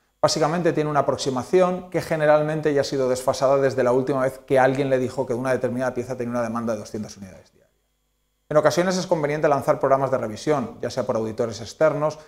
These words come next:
o por auditores internos. Y un aspecto muy importante es que hay que considerar los S K Us tal y como son. Una botella de Coca-Cola en una paleta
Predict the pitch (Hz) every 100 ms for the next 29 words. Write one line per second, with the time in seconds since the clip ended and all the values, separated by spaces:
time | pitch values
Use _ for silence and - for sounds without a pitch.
0 | _ - 127 123 120 113 123 110 - 98
1 | 98 - _ _ _ _ _ - 220 233
2 | 233 214 180 175 214 202 165 156 156 156
3 | 156 180 143 - 147 151 127 143 151 165
4 | 156 135 151 160 151 147 156 151 - 165
5 | 147 135 113 104 - - _ _ _ _
6 | _ - 160 151 147 135 131 147 143 139
7 | 120 117 113 110 151 127 113 - _ -
8 | 135 160 151 - 123 151 156 196 254